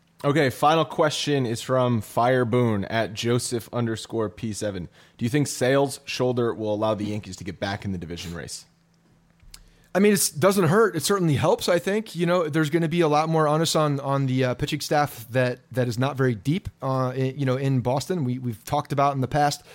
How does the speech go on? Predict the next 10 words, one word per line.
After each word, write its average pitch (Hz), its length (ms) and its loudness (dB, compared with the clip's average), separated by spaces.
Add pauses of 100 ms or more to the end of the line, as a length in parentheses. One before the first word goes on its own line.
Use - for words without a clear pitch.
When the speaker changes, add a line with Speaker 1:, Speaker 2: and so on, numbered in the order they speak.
(220)
Speaker 2:
about 139 180 2
how 139 120 4
their, 127 320 2
uh, 123 160 -2
their 131 160 0
minor 143 240 2
leagues 131 320 0
are, 120 240 -2
are 113 140 -2
not, 127 380 0